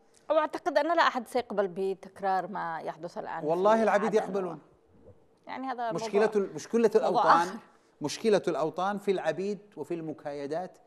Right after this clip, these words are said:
Speaker 2: وفي الأحقاد.
Speaker 1: نعم.
Speaker 2: ما الذي
Speaker 1: إذن
Speaker 2: دفع بعض
Speaker 1: آه،
Speaker 2: الرؤساء إلى أن يدعموا ميليشيات؟ الحقد أحيانًا يعمي، وبالتالي نخشى أن تتدخل هذه النفوس المريضة وتستقوي وتص-، يعني، آه، تتواطأ.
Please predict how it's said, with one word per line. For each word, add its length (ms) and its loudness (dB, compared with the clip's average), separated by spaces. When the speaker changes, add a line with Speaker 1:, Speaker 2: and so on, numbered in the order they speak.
Speaker 2:
وفي 160 -6
الأحقاد. 500 -4
Speaker 1:
نعم. 280 -12
Speaker 2:
ما 80 0
الذي 220 2
Speaker 1:
إذن 100 6
Speaker 2:
دفع 140 6
بعض 240 2
Speaker 1:
آه، 20 2
Speaker 2:
الرؤساء 460 -2
إلى 120 -2
أن 80 -6
يدعموا 320 -4
ميليشيات؟ 640 -4
الحقد 400 -8
أحيانًا 380 -6
يعمي، 380 -6
وبالتالي 440 -2
نخشى 300 -4
أن 420 -6
تتدخل 500 -4
هذه 280 -4
النفوس 420 -8
المريضة 460 -4
وتستقوي 1400 -6
وتص-، 480 -10
يعني، 540 -10
آه، 640 -16
تتواطأ. 760 0